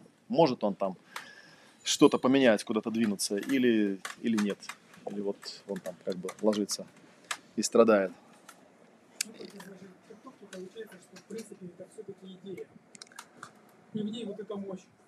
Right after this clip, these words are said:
Speaker 2: в этой идее.
Speaker 1: Ну, в каком-то смысле, да. То есть, смотря, конечно, с чего человек стартует, вот эти изменения, да, ну да, действительно, часто человек...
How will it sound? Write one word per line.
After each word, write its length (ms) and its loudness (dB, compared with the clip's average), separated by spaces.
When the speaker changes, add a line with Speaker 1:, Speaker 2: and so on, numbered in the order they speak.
Speaker 2:
в 140 -6
этой 280 -2
идее. 340 -2
Speaker 1:
Ну, 340 10
в 80 -12
каком-то 420 10
смысле, 340 4
да. 280 12
То 100 0
есть, 100 2
смотря, 300 10
конечно, 360 6
с 120 0
чего 280 8
человек 440 8
стартует, 720 8
вот 180 0
эти 140 -4
изменения, 540 4
да, 260 4
ну 180 0
да, 200 10
действительно, 420 -2
часто 320 2
человек... 340 4